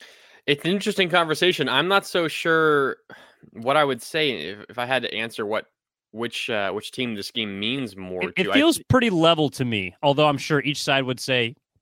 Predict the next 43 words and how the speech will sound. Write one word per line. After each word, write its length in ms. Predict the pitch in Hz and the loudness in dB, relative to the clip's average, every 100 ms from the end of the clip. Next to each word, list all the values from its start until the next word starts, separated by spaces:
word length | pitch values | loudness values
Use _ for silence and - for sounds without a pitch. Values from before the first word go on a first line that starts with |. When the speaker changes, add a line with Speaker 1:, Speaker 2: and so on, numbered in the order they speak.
| - | -6
Speaker 2:
"F 160 | 135 | -4
the 160 | - 113 | -2 0
other." 280 | 104 78 69 _ _ _ _ _ 123 | 0 -2 -16 _ _ _ _ _ -2
Speaker 1:
I, 220 | 151 143 - | 0 -2 4
I 120 | 139 | 4
do, 580 | 139 113 147 190 208 185 - | 4 2 2 2 2 -2 0
I 120 | 139 | -2
think 360 | 135 - 214 202 | 0 2 4 6
I 100 | 151 | 4
agree 280 | 123 113 120 | 4 2 0
with 100 | 117 | 0
you 80 | 117 | 0
that 100 | 107 | -2
it's 160 | - | -2
relatively 460 | 117 120 - 113 104 | -2 -2 -2 -4 -4
close. 300 | - 127 - | -4 -4 -2
If 80 | 117 | 0
I 100 | 107 | 0
had 380 | 117 117 156 - | 0 -2 -2 -8
to 100 | 160 | -10
pick, 320 | - 160 160 | -2 -2 -2
you 160 | 127 117 | -8 -6
know, 60 | |
gun 240 | 104 117 123 | -4 -4 -4
to 60 | |
my 160 | 120 117 | -2 -2
head, 160 | 123 123 | 0 -2
I 100 | 107 | -2
think 240 | - 156 | -6 -2
I'd 160 | 214 139 | -4 0
probably 460 | 143 147 139 131 | -2 -2 -4 -8
say 340 | - 127 107 _ - | -6 -6 -6 _ -4
Dallas, 520 | 101 110 139 165 - | 0 0 -2 -6 -8
just 260 | 135 - | -12 -10
because 380 | 131 120 131 117 107 | -10 -4 -4 -4 -8
they're 280 | 107 117 127 | -2 0 0
more 400 | 127 123 127 120 | -4 -4 -2 -4
in 160 | 117 | -4
a 80 | 117 | -8
situation 800 | - 127 113 117 110 113 - 117 | -6 -8 -8 -6 -4 -4 -6 -6
where 140 | 110 | -6
they 200 | 104 110 | -2 -2
need 560 | 110 107 113 117 120 | -2 -4 -4 -2 -4